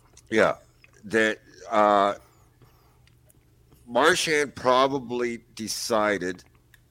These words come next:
that, uh, he wasn't gonna play, and he let it be known, uh, because it isn't the league that picks who goes in it. I believe it's the general managers. So I don't think he's blacklisted by, by the league. I think Marchand knew this was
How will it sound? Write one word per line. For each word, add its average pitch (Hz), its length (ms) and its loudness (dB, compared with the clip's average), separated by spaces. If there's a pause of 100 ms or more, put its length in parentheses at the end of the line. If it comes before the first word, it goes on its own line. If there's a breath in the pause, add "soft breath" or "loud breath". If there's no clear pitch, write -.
(120)
that, 98 380 0 (340)
uh, 95 400 -2 (100)
he 101 180 -10
wasn't 107 420 -4
gonna 110 200 -6
play, 98 340 -4
and 95 100 -6
he 92 80 -6
let 98 220 -4
it 92 160 -8
be 98 120 -8
known, 90 540 -6 (560)
uh, 107 80 -4
because 160 340 -6
it 214 100 -6
isn't 220 260 -4
the 127 100 -6
league 131 380 -6
that 98 180 -14
picks 113 260 -4
who 104 120 -6
goes 92 300 -8
in 104 140 -4
it. 73 160 -8
I 85 60 -4
believe 123 340 -4
it's - 140 -8
the - 100 -14
general 107 400 -2
managers. 92 840 -8 (540)
So 104 280 -4
I 117 140 -4
don't 143 200 -2
think 156 200 -6
he's 117 180 -8
blacklisted 92 960 -4 (440)
by, 85 240 -2 (160)
by 85 180 -2
the 76 100 -14
league. 82 340 -12 (720)
I 110 140 -6
think 131 220 -4
Marchand 120 800 -2
knew 117 320 -4
this 113 300 -8
was 95 160 -10